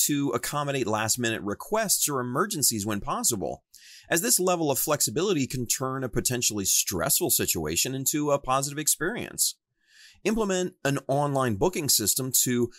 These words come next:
streamline the appointment process. A user-friendly platform that allows customers to view available time slots, book appointments,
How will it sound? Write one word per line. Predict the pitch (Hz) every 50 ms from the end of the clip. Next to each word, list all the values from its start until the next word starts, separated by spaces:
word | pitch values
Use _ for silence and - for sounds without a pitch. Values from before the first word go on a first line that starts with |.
| - -
streamline | - - - - 120 123 131 135 127 110 101 98 101 98
the | 90 90
appointment | 85 80 - - 156 139 95 85 90 -
process. | - 98 85 73 - - - 71 - - - - - - _ _ - - - - - -
A | 156
user-friendly | 147 156 202 254 214 202 156 - - 139 135 131 123 113 98
platform | - - 120 117 110 113 107 - - - 113 104 101 110 123 123
that | 104 98 90 85 82 -
allows | 95 95 92 90 87 92 92 -
customers | - - 107 104 - - 113 123 123 117
to | - 107
view | 90 82 92 90 87 80
available | 78 85 92 101 113 110 90 90
time | 90 - - 156 202 214
slots, | 180 - 135 123 123 123 135 - - - _ _ _ _ -
book | 104 104 95 175 180 -
appointments, | 185 - - 113 92 87 92 92 101 - - -